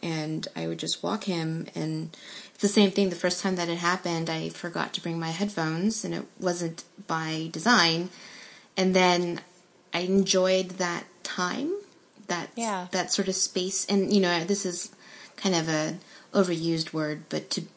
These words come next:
Speaker 1: like, mindfulness, you know, meditation
Speaker 2: Yeah.
Speaker 1: is something that I have not done in a, in a while, but I used to have a meditation practice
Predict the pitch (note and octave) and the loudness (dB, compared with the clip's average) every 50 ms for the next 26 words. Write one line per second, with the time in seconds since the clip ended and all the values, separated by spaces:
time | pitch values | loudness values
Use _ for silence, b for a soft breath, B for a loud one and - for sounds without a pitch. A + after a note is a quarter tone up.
0 | - - F#3 F3 - F#3+ F#3 F#3+ G3+ A#3 C4+ C#4 C#4 - E4 D#4 E4 F4+ G4 G4 | -4 0 0 0 0 2 4 4 6 6 6 4 4 2 0 0 2 2 2 0
1 | - - - - - - - - _ - - G#3 G3 F#3 F3+ F3 F3+ F3+ E3+ E3+ | 0 -2 -4 -4 -6 -10 -14 -20 _ 0 2 2 4 4 2 0 0 -2 0 2
2 | G#3+ C#4+ E4 G#4+ G#4+ - C#4+ C#4 C#4 C#4 - A#3 G#3+ G3 G3 F#3+ F#3 G4 A4+ G4+ | 4 4 6 6 6 6 6 6 8 6 6 4 4 4 4 6 8 10 10 10
3 | C4 F#3+ E3+ F3+ F3+ - - - - - - - - - G3+ G3+ G3 - - G#3+ | 10 10 8 6 2 -4 -12 -18 -20 -20 -20 -20 -4 2 4 4 4 6 6 4
4 | G#3+ G#3 G#3 G3+ G3 F3+ F#3 E3+ D#3 - - - - - - - - E3 - - | 4 4 4 4 4 2 2 0 -2 -2 -4 -10 -20 -20 -12 -8 -6 -4 0 2
5 | A3 A#3 G#3 F3+ D#3+ D#3 D#3 - E3 D#3+ D#3+ D#3+ D#3+ D#3+ - - - - F3+ F3+ | 4 4 6 6 4 2 0 -4 -4 -4 -4 -4 -4 -6 -8 -10 -10 -8 -6 -6
6 | F3+ F3 D#3+ D#3+ - - F3 F3 E3 E3 D#3 D3+ E3+ F#3+ A3 B3 C4+ D#4+ - - | -6 -6 -8 -8 -8 -6 -6 -6 -4 -4 -4 -2 -2 -2 0 2 2 2 2 0
7 | - - D4 C4 B3 A3 G3+ F#3+ F3 F3 F3 - F3 E3+ - E3 E3 - D3 - | 0 2 2 4 4 6 4 4 2 0 -2 -4 -2 -4 -4 -4 -6 -8 -8 -10
8 | - - - - - - - - - | -10 -12 -12 -12 -10 -8 -8 -10 -10